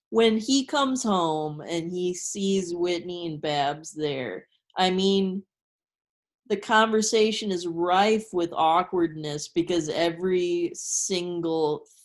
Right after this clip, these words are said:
thing is about that. There's the welcome home sign. And then Whitney says something about wanting another dog. And he's like,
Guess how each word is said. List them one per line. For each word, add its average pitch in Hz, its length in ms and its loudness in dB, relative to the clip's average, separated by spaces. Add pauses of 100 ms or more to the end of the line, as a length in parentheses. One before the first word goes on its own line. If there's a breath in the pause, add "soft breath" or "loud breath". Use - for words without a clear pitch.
(100)
thing 160 760 0 (320)
is 160 260 2
about 156 760 2
that. 62 320 -4 (320)
There's 160 220 -2
the 165 80 -2
welcome 170 440 0
home 196 460 4
sign. 135 640 -6 (280)
And 165 120 -4
then 156 200 -4
Whitney 190 320 4
says 175 340 0
something 175 400 -2
about 165 540 2 (600)
wanting 170 460 0
another 165 360 0
dog. 160 440 2
And 143 100 -10
he's 156 140 -8
like, 165 240 -2